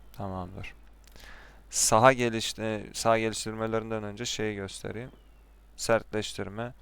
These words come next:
Bu maçta kullandık mor dönüş. Ee, deneysel turbo üç seviye.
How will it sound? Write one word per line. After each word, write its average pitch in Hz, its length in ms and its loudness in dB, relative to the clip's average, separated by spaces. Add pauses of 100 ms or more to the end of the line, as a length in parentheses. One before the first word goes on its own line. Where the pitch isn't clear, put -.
(500)
Bu 113 140 -4
maçta 113 340 4
kullandık 110 500 -2
mor 113 260 6
dönüş. 107 420 -6 (960)
Ee, 101 260 -2
deneysel 113 460 4
turbo 107 340 -2
üç 113 120 -4
seviye. 101 500 -4